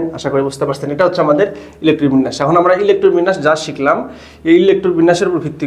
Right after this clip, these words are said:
করে, আহ, আমরা হচ্ছে কোয়ান্টাম সেট শিখবো। আমাদের পরের ভিডিওতে আমরা শুরু করবো কোয়ান্টাম সেট। কোয়ান্টাম সেট আসলে কি, তার বিস্তারিত কিছু আলোচনা করবো। তবে সেই ক্ষেত্রে আমার অবশ্যই একটা জিনিস দরকার ছিল, সেটা হচ্ছে আমার কি? ইলেকট্রন বিন্যাস। আমরা ইলেকট্রন বিন্যাস ছাড়া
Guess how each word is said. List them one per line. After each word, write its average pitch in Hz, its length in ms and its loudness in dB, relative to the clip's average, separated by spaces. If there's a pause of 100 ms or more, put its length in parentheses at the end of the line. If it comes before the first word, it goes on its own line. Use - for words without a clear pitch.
করে, 151 220 4
আহ, - 420 -14 (160)
আমরা 135 200 4
হচ্ছে 135 220 -6 (140)
কোয়ান্টাম 202 400 2
সেট - 200 -8
শিখবো। - 260 -12 (200)
আমাদের 135 240 0 (160)
পরের 151 220 2
ভিডিওতে 160 340 0
আমরা 147 200 0
শুরু 143 180 -8
করবো 143 160 0 (100)
কোয়ান্টাম 139 380 -2
সেট। - 140 -14 (240)
কোয়ান্টাম 151 380 0
সেট 151 180 -6
আসলে 147 160 -4 (100)
কি, 151 100 -2 (420)
তার 139 180 -8
বিস্তারিত 135 380 -8
কিছু 131 180 -6
আলোচনা 123 280 -8
করবো। 113 180 -18 (380)
তবে 131 200 -2
সেই 170 140 2
ক্ষেত্রে 170 280 0
আমার 170 180 4
অবশ্যই - 340 0
একটা - 160 -6
জিনিস 156 140 0 (100)
দরকার 147 260 0
ছিল, 160 140 2 (200)
সেটা - 180 -8
হচ্ছে 127 180 -6
আমার 135 180 0
কি? 196 60 -2 (560)
ইলেকট্রন 151 340 -2
বিন্যাস। 120 240 -10 (200)
আমরা 135 200 -2
ইলেকট্রন 160 340 2
বিন্যাস 165 260 4
ছাড়া 160 160 0